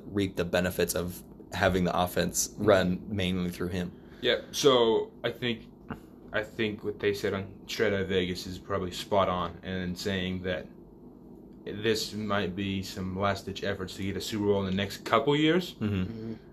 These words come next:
Speaker 2: uh, because Pete Carroll might not be coaching for very much longer. He
Speaker 1: Yeah.
Speaker 2: has not that much more to accomplish. He's not on top of the game.
Speaker 1: <clears throat> Uh, he,
Speaker 2: He's
Speaker 1: he also hasn't drafted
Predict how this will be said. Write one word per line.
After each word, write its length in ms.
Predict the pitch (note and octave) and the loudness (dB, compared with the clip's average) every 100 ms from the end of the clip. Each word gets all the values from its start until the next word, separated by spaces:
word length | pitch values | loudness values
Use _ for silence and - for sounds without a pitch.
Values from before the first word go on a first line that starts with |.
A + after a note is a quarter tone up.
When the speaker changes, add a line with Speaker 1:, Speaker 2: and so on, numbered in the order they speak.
| - | -10
Speaker 2:
uh, 420 | - G#2 G2 F#2+ F2 - - | -2 0 2 0 -4 -8 -8
because 580 | G2 - G2 F2+ - - - - - | -4 2 2 0 -8 -14 -20 -20 -10
Pete 160 | G#2+ G#2 | -8 -6
Carroll 240 | F#2+ F2+ | -4 -2
might 200 | F#2 F#2 | -2 -2
not 180 | F#2 D#2 | -4 -6
be 80 | F2+ | -8
coaching 340 | - E2+ F2+ | -10 -10 -10
for 100 | E2+ | -8
very 140 | F2 E2+ | -6 -8
much 180 | E2 | -10
longer. 300 | D#2+ E2 E2+ E2 - - - - | -12 -12 -12 -14 -16 -20 -20 -8
He 60 | - | 4
Speaker 1:
Yeah. 60 | A2+ | 4
Speaker 2:
has 120 | G#2 | 6
not 200 | A#2 G#2+ | 4 4
that 100 | A2+ | 6
much 200 | A2+ - | 2 0
more 180 | A#2 G#2 | -2 0
to 60 | |
accomplish. 600 | G#2 - G#2+ G2+ G#2+ G#2 | 0 2 0 0 -6 -8
He's 160 | - G2 | -6 0
not 180 | G#2 G#2+ | 6 6
on 140 | A2+ | 6
top 180 | A2 G#2+ | 2 0
of 60 | G#2 | 2
the 80 | G2+ | -4
game. 380 | G2+ F#2+ F#2+ F#2 | -2 -2 -4 -4
Speaker 1:
<clears throat> 40 | - - G#2 - - - - | -6 -6 -10 -12 -18 -18 -10
Uh, 240 | - A2 G2+ | -8 -4 -2
he, 120 | G#2 B2 | 2 4
Speaker 2:
He's 180 | A#2+ - - - - - | 4 0 -12 -16 -18 4
Speaker 1:
he 160 | C3 | 6
also 380 | C#3 C#3+ C#3 C3+ | 10 8 8 6
hasn't 480 | A2+ G#2 G2+ G2+ F#2 | 8 6 6 0 -2
drafted 640 | F#2+ F#2+ F#2 F#2+ - F2 | 0 6 6 4 0 -2